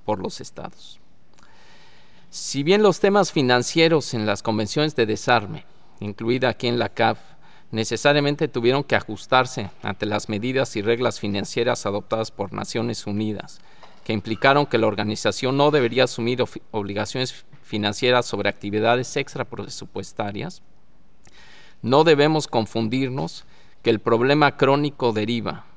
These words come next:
al final de cuentas, de la falta de pago oportuno e íntegro de las cuotas obligatorias de los estados, que lo resolvería definitivamente. Respecto a las tres propuestas específicas, México, de manera breve,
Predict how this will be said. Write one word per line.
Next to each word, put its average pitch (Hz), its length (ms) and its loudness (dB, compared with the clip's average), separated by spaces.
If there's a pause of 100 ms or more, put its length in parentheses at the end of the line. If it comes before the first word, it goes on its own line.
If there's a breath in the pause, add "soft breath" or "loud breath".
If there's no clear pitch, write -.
(100)
al 107 160 0
final 120 400 0
de 117 80 2
cuentas, 120 680 -6 (140)
de 113 100 2
la 107 140 4
falta 143 560 2
de 107 140 -2
pago 127 300 2
oportuno 123 600 -4
e 104 100 -4
íntegro 131 520 -4 (280)
de 107 100 -2
las 101 160 0
cuotas 123 420 0
obligatorias 101 760 -2
de 92 80 -8
los 87 200 -8
estados, 127 640 -4 (340 soft breath)
que 101 120 -4
lo 101 100 -2
resolvería 104 800 -4 (120)
definitivamente. - 1040 -10 (1300 loud breath)
Respecto 123 520 2
a 123 40 6
las 131 180 2
tres 170 260 0
propuestas 156 580 2
específicas, - 1120 -4 (200)
México, 127 600 -4 (140)
de 107 100 -2
manera 123 400 4
breve, 147 440 2